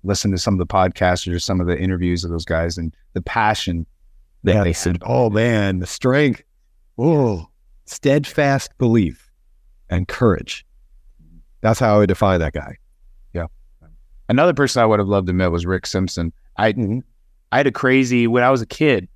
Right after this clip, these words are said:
Speaker 1: and I never realized it till I got older, when I was a, a ki-, uh, like, nine, ten years old, my, uh, my step grandpa, uh, he was lived, married to my grandma. They lived in Colorado. He had skin cancer.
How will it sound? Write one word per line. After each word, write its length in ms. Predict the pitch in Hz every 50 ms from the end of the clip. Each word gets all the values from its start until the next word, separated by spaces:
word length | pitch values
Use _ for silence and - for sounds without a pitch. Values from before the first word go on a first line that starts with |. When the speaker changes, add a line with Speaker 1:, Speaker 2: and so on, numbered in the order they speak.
| -
Speaker 1:
and 100 | - 107
I 60 | 117 117
never 240 | 117 135 143 147
realized 320 | 135 131 131 127 123 110 107
it 60 | 90
till 100 | - 120
I 80 | 113 104
got 140 | 101 95
older, 240 | 95 101 107 98 92
when 140 | 90 92 95
I 60 | 95
was 180 | 104 110 104 98
a, 100 | 92 82 - _ -
a 60 | 92
ki-, 180 | - - - -
uh, 300 | 95 101 98 95 90 87
like, 240 | 87 87 87 87 - _ _ _ _ _ -
nine, 420 | 98 107 113 120 123 117 117 110
ten 200 | - - 120 113
years 160 | 110 104 92
old, 260 | 101 98 95 87 82 - - - - - - _ _ -
my, 340 | 95 92 92 92 90 90 90
uh, 260 | 87 87 87 87 85
my 100 | 80 87
step 260 | - - - 113 92
grandpa, 480 | 80 92 95 92 87 - 87 85 90 87 - - _ -
uh, 140 | 90 90 87
he 60 | 87
was 180 | 87 95 87 - -
lived, 200 | 104 98 98 90 -
married 200 | 92 95 98 98
to 60 | 98
my 80 | 101 98
grandma. 360 | 92 98 98 95 98 95 92
They 80 | 92 92
lived 160 | 92 101 95
in 80 | 98 92
Colorado. 500 | - 107 95 90 87 90 90 87 82 80
He 120 | - 107
had 100 | 107 92
skin 260 | - - - 98 101
cancer. 420 | 95 - 85 76 76 - - 67